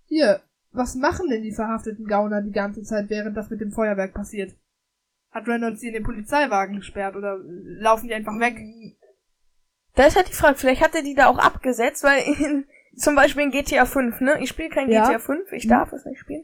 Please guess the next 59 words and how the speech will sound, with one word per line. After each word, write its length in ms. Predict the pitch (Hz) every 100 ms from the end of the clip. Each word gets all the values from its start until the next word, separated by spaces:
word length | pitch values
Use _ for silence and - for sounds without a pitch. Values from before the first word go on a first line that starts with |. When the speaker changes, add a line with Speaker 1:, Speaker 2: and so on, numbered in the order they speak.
| -
Speaker 1:
Ja. 220 | - 202 262
Speaker 2:
Leider, 280 | 226 240
ich 100 | 202
muss 140 | 233 -
meine 140 | 240
Eltern 220 | 240 226 226
noch 120 | 226
überzeugen. 360 | 220 214 240
Aber 160 | - 359
ich 100 | 277
fürchte, 280 | 320 311 262
das 180 | 254 262
wird 160 | 277
nichts, 160 | 226 -
bevor 320 | 220 - 220
ich 140 | 208
achtzehn 360 | 220 - 233 233
Speaker 1:
Aber 120 | 233
Speaker 2:
oder 20 | 240
Speaker 1:
du 40 |
Speaker 2:
so 40 | 254
Speaker 1:
hast 80 | -
Speaker 2:
bin. 120 | 240
Speaker 1:
genügend 280 | 285 277 220
Gameplays 500 | 233 247 220 202 -
geguckt, 320 | 208 208 -
nehme 160 | 196 196
ich 100 | 196
an. 180 | 196 190 -
Speaker 2:
Ja, 360 | 226 220 131 -
auf 200 | 226 220
YouTube 400 | 233 220 202 -
halt. 300 | 175 196 - _ _ -
Ähm, 160 | 180
Speaker 1:
Mhm. 180 | 247 330 - - - 277
Speaker 2:
und 80 |
da 60 | 269
ist 220 | 277 294
halt 180 | 254 240
so, 220 | 262 349 359
man 480 | 262 226 - - 220 -
kann 240 | 254 254
G 120 | 254 254
T 120 | 226
A 60 |
fünf 180 | 220 226
R 120 | -
P 260 | - 240 294
spielen, 280 | - 302 269
also 180 | - -
Roleplay, 520 | 180 285 339 330 320
dies, 160 | 269 -
das, 180 | 254 233
da 80 |
kann 120 | - 220
man 100 | 196
auch 100 | -
Polizist 460 | 240 220 294 -
werden. 140 | 302